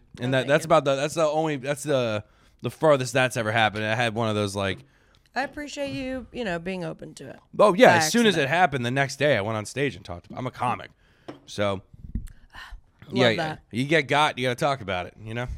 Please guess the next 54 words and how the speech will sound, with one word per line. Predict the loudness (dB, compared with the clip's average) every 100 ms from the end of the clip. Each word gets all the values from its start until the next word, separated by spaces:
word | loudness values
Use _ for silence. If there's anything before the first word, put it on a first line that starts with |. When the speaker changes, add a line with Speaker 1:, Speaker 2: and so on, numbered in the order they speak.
| -14 -6
Speaker 2:
Sucks | -2 -2 -4
for | -8
everyone | -4 -4 -4
that | -6
meets | -6 -8 -10
us. | -12 -14 -20 -20 -12
Speaker 1:
Yeah. | -8 -6
Speaker 2:
As | -6
soon | -6 -6
as | -4
it | -4
happens, | -4 -4 -4 -6
they're | -6 -6
like, | -6 -8 _ _ _ -8
Speaker 1:
I'm | -4
like, | -2 2
"Ah, | 2 2
trauma. | 0 2 4 4
Speaker 2:
"You're | 2
gonna | 0 -6 -2
Speaker 1:
Fuck | -2 0
it. |
Speaker 2:
be | -2
Speaker 1:
Let's | -4
go." | -4 -4
Speaker 2:
something." | -4 -8 -12 -10 -6
Yeah, | -6 -8 -12
I'm | -8
gonna | -6 -6
talk | -8 -10 -8
to | -6
you | -6 -8 -16 _ -12
Speaker 1:
Mm-hmm. | -4
Speaker 2:
or | -2
about | 0 0 -2
you. | -10 -14 -18 _ _ _ _ _ _ _ _ _
I'm | -10
gonna | -8 -2
talk | 0 0
about | 0 0 0
you | -2
in | -4
front | -2 -4
of | -2
a | -6
Speaker 1:
It's |
Speaker 2:
crowd. | -4 -4 -6 _ _ _
Speaker 1:
It's | -6 -6
just | -4
gonna | -4 -2
happen. | -4 -6 -8
Well, | -2 0
I | 0
didn't | -2 -6